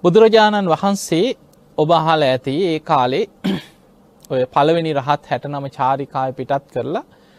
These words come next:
බුදුරජාණන් වහන්සේ වැඩියා උරුවෙල් දනව්වට. උරුවෙල් කාශ්‍යප ඇතුළු පිරිස දමනය කරන්න වඩින ගමනේ කප්පාසික කියලා වනයේක දවල් විවේක ගත්තා කියන.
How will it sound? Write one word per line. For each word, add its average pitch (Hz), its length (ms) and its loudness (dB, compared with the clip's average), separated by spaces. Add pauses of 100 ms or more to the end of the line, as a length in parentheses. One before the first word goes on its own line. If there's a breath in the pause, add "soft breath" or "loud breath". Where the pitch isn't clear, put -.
(260 soft breath)
බුදුරජාණන් 170 680 0
වහන්සේ 147 460 -2
වැඩියා 131 440 0 (920)
උරුවෙල් 185 400 2
දනව්වට. 127 480 -4
උරුවෙල් 160 380 -4
කාශ්‍යප 139 560 -4 (400)
ඇතුළු 143 340 -4
පිරිස 143 300 -8
දමනය 139 460 -6
කරන්න 127 320 -8
වඩින 139 340 -2
ගමනේ 131 460 -6 (1000 soft breath)
කප්පාසික 214 800 -2
කියලා 180 320 2
වනයේක 156 440 0
දවල් 165 360 2
විවේක 165 360 -2
ගත්තා 123 380 -6
කියන. - 220 -20